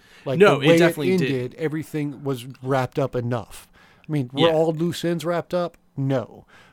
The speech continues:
Speaker 1: But they were wrapped
Speaker 2: But
Speaker 1: up
Speaker 2: they didn't
Speaker 1: enough
Speaker 2: need to
Speaker 1: that
Speaker 2: be.
Speaker 1: you didn't need, you didn't need any more. You could
Speaker 2: Yeah.
Speaker 1: move on to the next mission.
Speaker 2: Um, so,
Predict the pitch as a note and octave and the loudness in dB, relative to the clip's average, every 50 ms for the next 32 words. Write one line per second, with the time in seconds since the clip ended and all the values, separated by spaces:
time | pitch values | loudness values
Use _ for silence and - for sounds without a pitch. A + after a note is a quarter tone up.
0 | _ - D3 C#3 - D3+ D3 D3+ C#3 C3 D3 D3 C#3 - - D3+ D3+ E3 F#3 G3 | _ -6 -4 -2 0 0 0 0 0 0 -2 -2 -4 -4 -4 -4 0 4 4 4
1 | F3+ F3+ C3+ C3+ C#3+ F3+ G3+ - - C#3 G#2+ - C#3+ C#3 C3 C3+ B2+ B2 B2 C3 | 4 4 2 2 0 0 -2 -4 -6 -8 -8 -6 -6 -6 -6 -6 -8 -8 -8 -8
2 | B2+ B2 B2 B2 C#3+ D3 C#3 C#3 C3+ B2 B2+ C3+ C3+ B2 B2 A#2 A2+ G#2 A2 A2 | -8 -8 -10 -8 -8 -6 -6 -6 -6 -6 -6 -6 -6 -6 -8 -10 -12 -14 -14 -16
3 | A2 - - C#3+ C3+ - C#3 D3 D3 D3+ C#3+ C3+ C3+ C3 B2+ B2+ A#2+ B2 A#2+ A#2+ | -16 -14 -12 -10 -8 -6 -2 -2 0 0 0 -2 -4 -4 -4 -6 -8 -10 -10 -12
4 | A2 - - B2 G#2+ F#2+ - - - - _ _ _ _ _ _ _ _ _ _ | -12 -12 -14 -14 -14 -14 -18 -20 -20 -20 _ _ _ _ _ _ _ _ _ _
5 | _ _ _ - B2+ C3 B2+ A#2+ A2+ G2+ F2+ E2+ - - C3 D3 D#3+ - - F3 | _ _ _ -10 -8 -6 -6 -6 -6 -8 -12 -16 -20 -20 -20 -14 -10 -6 -2 -2
6 | E3 D#3+ C#3+ C3 C#3+ | -2 -2 -2 -6 -10